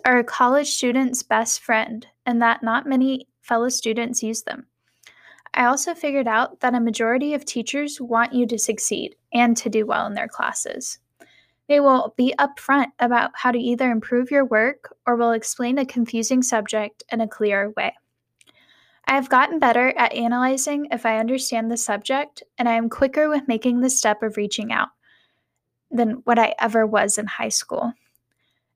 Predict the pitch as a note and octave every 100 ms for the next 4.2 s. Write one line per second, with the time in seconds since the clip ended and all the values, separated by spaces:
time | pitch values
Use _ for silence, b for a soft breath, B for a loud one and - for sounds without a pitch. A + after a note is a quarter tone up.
0 | - C4 C#4 C4 - E4 E4 E4+ F4 C4
1 | C4 B3 A#3+ B3+ C4+ B3+ C4 C#4+ C4 A3
2 | G#3 C4 - B3 B3+ D4 D4 D4 B3 A#3+
3 | A#3 G#3+ A#3+ A3 C#4 C4+ G#3+ G#3 C4+ C#4+
4 | D4 -